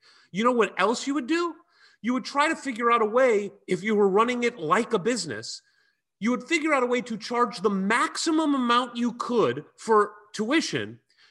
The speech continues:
while providing the least amount of cost for you. So why invest in better professors?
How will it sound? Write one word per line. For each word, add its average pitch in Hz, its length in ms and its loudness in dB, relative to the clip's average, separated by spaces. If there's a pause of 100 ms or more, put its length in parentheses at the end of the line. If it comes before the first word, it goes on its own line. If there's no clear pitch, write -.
(140)
while 240 200 2
providing 233 920 2 (260)
the 208 120 2
least 294 420 2
amount 240 300 2
of 240 120 -4
cost - 440 -2
for 175 180 0
you. 110 220 -4 (760)
So 285 400 2 (160)
why 240 260 4
invest 320 520 0
in 202 100 0
better 127 220 0
professors? - 680 -14